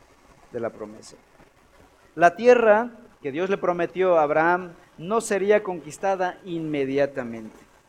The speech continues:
Tendrían que pasar más de cuatrocientos años para el cumplimiento de esa promesa. De hecho, su descendencia bajaría a Egipto, crecería grandemente y se volverían esclavos,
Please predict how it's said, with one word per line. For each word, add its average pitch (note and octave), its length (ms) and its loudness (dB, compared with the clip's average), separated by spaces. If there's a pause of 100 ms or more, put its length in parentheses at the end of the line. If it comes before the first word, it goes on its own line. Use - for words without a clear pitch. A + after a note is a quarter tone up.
(440)
Tendrían E3+ 500 0
que F#3+ 140 -4
pasar D#3+ 600 -4 (640)
más D#3+ 480 -2
de D3 120 -6
cuatrocientos D#3+ 1080 -10 (220)
años D3 560 -16 (320)
para B2+ 180 -4
el A#2 100 -8
cumplimiento C3 800 -10 (300)
de B2 80 -16
esa A#2+ 160 -16
promesa. A#2 480 -20 (1000)
De C#3 80 -8
hecho, C#3+ 160 -12
su C#3 160 -14
descendencia C3+ 720 -4 (360)
bajaría C3+ 420 -2
a - 20 2
Egipto, D3 520 -6 (520)
crecería D#3 580 0
grandemente D#3+ 720 -2
y D#3 40 -4
se D#3 140 -6
volverían D3 380 -2
esclavos, F#3 720 -4